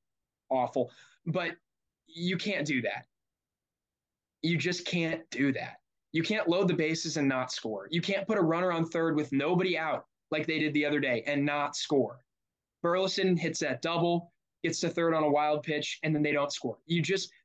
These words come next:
you have to come up big in the moments that matter because the margin in baseball is so thin.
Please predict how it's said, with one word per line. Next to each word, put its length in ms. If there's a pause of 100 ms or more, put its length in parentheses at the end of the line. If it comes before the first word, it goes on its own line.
(220)
you 120
have 400
to 100
come 180
up 200
big 200
in 60
the 80
moments 340
that 140
matter 320
because 300
the 100
margin 460
in 80
baseball 500
is 180
so 400 (160)
thin. 320